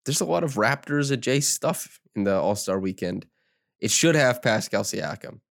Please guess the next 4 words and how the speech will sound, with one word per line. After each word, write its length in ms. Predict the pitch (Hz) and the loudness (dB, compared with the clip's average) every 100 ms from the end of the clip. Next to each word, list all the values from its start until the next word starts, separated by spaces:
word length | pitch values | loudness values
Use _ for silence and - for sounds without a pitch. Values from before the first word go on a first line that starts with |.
| _ _ _ _ | _ _ _ _
Absolutely, 760 | 135 143 - - 107 104 76 90 | 0 0 0 -2 0 0 0 -4
it 100 | - | -4
should. 360 | - 87 78 - _ _ _ _ - | -2 -2 -4 -10 _ _ _ _ 0
I, 480 | 107 110 110 110 | 4 6 4 0